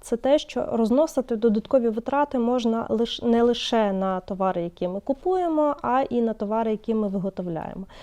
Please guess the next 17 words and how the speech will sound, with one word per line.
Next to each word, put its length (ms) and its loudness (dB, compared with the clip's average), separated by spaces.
Відповідно, 520 2
коли 200 4
ви 100 2
будете 400 -2
створювати 680 -2
додаткові 580 -4
витрати, 600 -4
нам 160 2
потрібно 420 2
буде 280 0
обирати 680 0
не 320 4
переміщення, 920 0
а 160 2
замовлення 560 2
на 100 0
виробництво 840 -2